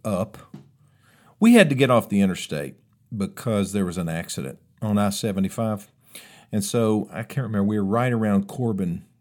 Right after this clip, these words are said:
Kentucky. And so had to get off there. Well, didn't have to, 'cause sat there and not moved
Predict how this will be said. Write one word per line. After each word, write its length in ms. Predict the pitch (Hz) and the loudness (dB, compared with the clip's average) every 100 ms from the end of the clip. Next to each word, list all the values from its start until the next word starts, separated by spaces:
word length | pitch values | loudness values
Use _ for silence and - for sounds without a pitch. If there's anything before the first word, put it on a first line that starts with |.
| _ | _
Kentucky. 680 | - 95 - 95 - - - _ _ _ _ _ | -4 -4 -2 -6 -6 -14 -16 _ _ _ _ _
And 160 | 104 98 | -6 -4
so 120 | 98 | -4
had 180 | 107 139 | -2 0
to 60 | |
get 120 | 147 | 2
off 260 | 143 151 - | 4 2 2
there. 420 | 113 104 101 101 _ | 0 2 0 -2 _
Well, 140 | 135 143 | -4 0
didn't 160 | 131 | 2
have 200 | 120 98 - | 4 2 -2
to, 220 | 80 90 _ _ - | -8 -10 _ _ -2
'cause 240 | 120 98 | -2 0
sat 260 | 123 101 90 | 0 0 -2
there 300 | 73 90 - _ _ _ | -8 -8 -12 _ _ _
and 180 | 104 98 | 0 2
not 220 | 98 - | 2 2
moved 440 | 95 90 85 - | 0 -2 -8 -14